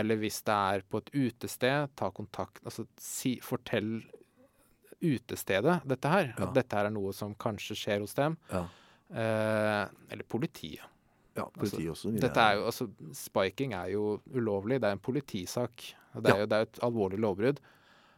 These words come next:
Speaker 1: Eh, og, og da, eh, kommer du også lengre hvis du faktisk kan vise til en urinprøve
Speaker 2: Mm.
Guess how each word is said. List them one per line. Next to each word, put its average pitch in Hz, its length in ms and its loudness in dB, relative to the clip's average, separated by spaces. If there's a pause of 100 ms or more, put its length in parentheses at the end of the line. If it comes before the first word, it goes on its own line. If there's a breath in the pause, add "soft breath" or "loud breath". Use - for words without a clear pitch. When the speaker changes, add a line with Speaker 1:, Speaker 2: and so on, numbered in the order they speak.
(100)
Speaker 1:
Eh, 110 640 4
og, 123 180 4
og 123 260 0
da, 120 540 8
eh, - 460 -14 (100)
kommer 95 320 0
du 107 60 0
også 107 560 -2
lengre 101 560 -4
hvis 101 180 -8
du - 80 -6
faktisk - 460 -6
kan 101 200 -2
vise 101 540 -6
til 101 320 -6 (180)
en 95 220 -8
urinprøve 107 580 -2 (100)
Speaker 2:
Mm. 107 260 4